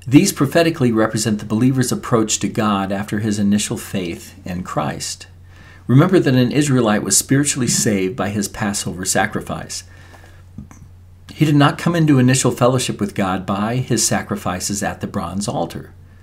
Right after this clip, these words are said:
Similarly, according to Ephesians two, eight, and nine, Christians are saved by faith in the atoning blood of Jesus, not by their works. The Bible also clearly shows that Jesus was the Passover lamb slain for the sins of the world.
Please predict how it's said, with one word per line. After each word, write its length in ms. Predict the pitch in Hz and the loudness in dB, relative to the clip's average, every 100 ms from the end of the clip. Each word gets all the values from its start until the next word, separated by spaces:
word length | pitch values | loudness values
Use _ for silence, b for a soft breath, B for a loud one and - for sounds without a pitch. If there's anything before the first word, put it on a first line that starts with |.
| b b b b b | b b b b b
Similarly, 640 | - 165 170 123 104 98 101 | 0 4 4 4 2 0 -2
according 440 | 101 127 113 113 | -2 0 2 0
to 160 | 107 104 | 0 0
Ephesians 540 | - 117 104 104 104 | 2 0 0 0 -2
two, 320 | - 110 113 | 0 0 2
eight, 180 | 101 101 | 0 -2
and 120 | 92 | -2
nine, 360 | 98 131 104 104 | 0 0 2 0
Christians 440 | - 139 - 127 | 0 -2 0 0
are 80 | 107 | -2
saved 280 | - 113 101 | 0 -2 0
by 120 | 95 | -4
faith 480 | - - 131 113 117 | -6 -2 0 0 -2
in 80 | 107 | 0
the 120 | 101 | 0
atoning 440 | 95 - 123 110 | -2 -2 0 0
blood 240 | 104 104 98 | 0 0 0
of 140 | 87 | -4
Jesus, 480 | - 127 101 90 - | 0 2 2 -2 -2
not 240 | 101 - | -2 -2
by 120 | 95 | -6
their 140 | 95 95 | -6 -4
works. 560 | 113 139 - - - - - b b b b b b b | -2 -2 -2 -8 -8 -12 -20 b b b b b b b
The 80 | - | 2
Bible 340 | 117 123 117 | 4 6 4
also 380 | 104 117 143 123 | 2 0 0 -2
clearly 380 | - 131 127 123 | 0 0 2 2
shows 580 | 110 - 131 107 95 - | 0 2 4 4 0 -4
that 180 | 92 - | -6 -2
Jesus 460 | 117 113 113 104 | -2 0 0 -4
was 420 | 98 113 127 104 | 0 2 4 2
the 80 | - | -6
Passover 560 | - 113 98 - 110 110 | -4 -4 -2 -2 -2 -2
lamb 320 | 98 92 98 | -2 -2 -2
slain 460 | 104 - 104 92 95 | -2 0 0 0 -4
for 140 | 104 | -4
the 80 | 101 | -4
sins 300 | - 92 92 | -4 -4 -6
of 80 | 101 | -6
the 60 | |
world. 460 | 113 165 165 - | -2 -2 -4 -8